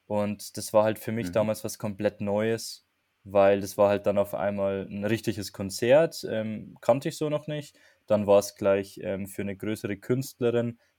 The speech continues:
Speaker 1: ähm, Vorband. Und, ähm, das hat mir dann schon, also das fand ich dann schon krass. Vor allem, was mich so geflasht hat, ein Konzert hatte ich, ähm,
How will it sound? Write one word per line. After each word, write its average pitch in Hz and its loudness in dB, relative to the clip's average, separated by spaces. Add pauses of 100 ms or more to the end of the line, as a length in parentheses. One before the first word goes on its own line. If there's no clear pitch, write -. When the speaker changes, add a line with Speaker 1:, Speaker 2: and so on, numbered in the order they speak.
(200)
Speaker 1:
ähm, 101 -2
Vorband. 170 4 (1120)
Und, 117 -2
ähm, 107 -2
das 107 -12
hat 113 -6
mir 113 -6
dann 110 -4
schon, 117 -8
also 107 -14 (400)
das - -14
fand - -2
ich 131 -8
dann 127 -6
schon 123 -8
krass. - -2 (180)
Vor - 0
allem, 117 0
was 104 -10
mich 131 -6
so 127 -6
geflasht 120 -2
hat, 127 0
ein 101 -12
Konzert 117 0
hatte 135 -2
ich, - -14
ähm, 120 -8